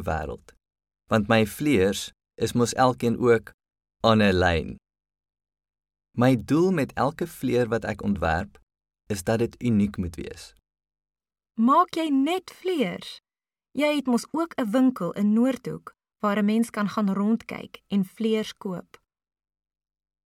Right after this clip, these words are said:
Speaker 1: Ek maak ook hangmatte en kledingstukke, maar my spesialiteit is vleers en kleur is my ding.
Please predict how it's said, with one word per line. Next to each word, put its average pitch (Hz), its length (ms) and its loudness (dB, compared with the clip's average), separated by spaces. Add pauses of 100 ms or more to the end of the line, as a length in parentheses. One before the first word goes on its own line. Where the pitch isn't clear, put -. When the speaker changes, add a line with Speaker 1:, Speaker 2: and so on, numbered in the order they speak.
(100)
Speaker 1:
Ek 208 180 2
maak 214 300 0
ook 196 300 -2 (100)
hangmatte 165 680 0 (260)
en 160 160 -4
kledingstukke, 101 680 -4 (680)
maar 110 180 4
my 104 140 6
spesialiteit 104 960 0
is 123 160 -2
vleers - 640 -6 (500)
en 147 140 0 (180)
kleur 202 320 2
is - 160 -4
my 101 160 0
ding. 80 220 -4